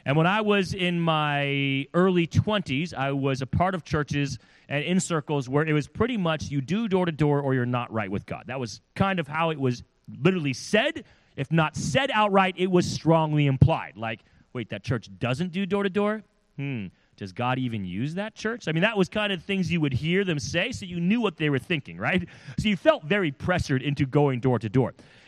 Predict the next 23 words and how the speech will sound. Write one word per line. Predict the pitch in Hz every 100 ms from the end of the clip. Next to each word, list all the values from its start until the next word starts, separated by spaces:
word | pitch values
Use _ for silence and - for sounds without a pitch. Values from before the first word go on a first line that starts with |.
| -
And | 262 226
things | - 240 202
would | 170 165
be | 147
said | - 160 135
like, | 135 131 143
"Well, | 202 175 - _ _ _ -
you | - 165
see | - 165
door-to-door | 135 156 151 131 143 143 131
in | 110 104 95
the | 90
New | 90
Testament. | 190 180 180 170
That's | 123 117
how | 131 117
it's | 107 107
done. | 101 185 185 170 _ -
That's | 135 131
how | 131
God | 131 127 110
uses | 104 156 156 170 -
outreach." | 151 151 156 151 -